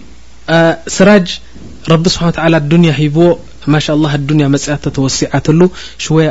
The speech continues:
ህብትም ኢሉ ኣነ ሕስዶ ስለምንታይ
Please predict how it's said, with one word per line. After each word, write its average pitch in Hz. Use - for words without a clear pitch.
ህብትም 151
ኢሉ 110
ኣነ 208
ሕስዶ 135
ስለምንታይ 202